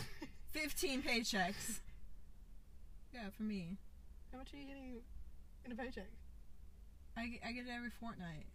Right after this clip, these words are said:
Speaker 1: Yeah.
Speaker 2: So I get around between six hundred to eight hundred each time. Depends on how much I work.
Speaker 1: Oh, true. Yeah.
Speaker 2: So, like, yeah.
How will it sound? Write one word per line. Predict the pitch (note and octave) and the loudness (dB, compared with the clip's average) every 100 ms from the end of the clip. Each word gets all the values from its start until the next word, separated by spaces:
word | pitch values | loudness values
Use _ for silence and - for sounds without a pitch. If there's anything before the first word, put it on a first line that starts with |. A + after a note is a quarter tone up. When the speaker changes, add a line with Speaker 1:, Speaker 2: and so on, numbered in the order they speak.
| - | -2
Speaker 1:
Yeah. | B3+ F#3+ A3 - - | 2 2 0 -4 -8
Speaker 2:
So | - A#3 | -2 2
I | |
get | A3+ A#3 A3 | 2 2 0
around | A3 G#3+ G#3 G3+ - | 2 4 2 0 -2
between | G#3+ - G#3 | -2 2 2
six | G#3 G#3+ - | 2 0 0
hundred | G#3+ A3 G#3 | 0 2 0
to | F3+ | -2
eight | F#3+ | 0
hundred | F#3 F3 E3+ F3 | 2 0 0 -2
each | F3+ - | -2 -4
time. | E3+ F#3+ G#3 - - - - - - - - - - | -4 -4 -6 -8 -8 -10 -10 -8 -8 -8 -10 -2 2
Depends | G#3 G#3+ A3 | 6 6 6
on | |
how | A3 | 4
much | G3 G3 | 2 2
I | F#3 | 0
work. | E3+ - - | -2 -2 6
Speaker 1:
Oh, | C#4 B3+ - | 8 8 4
true. | G#3+ G#3 - | 0 0 0
Yeah. | A3+ A3+ - - - | 2 2 -2 -6 -2
Speaker 2:
So, | G3 G3 - G#3 | -2 -2 -6 -2
like, | F#3 F3 | -2 -2
yeah. | F3+ B2+ | -4 -2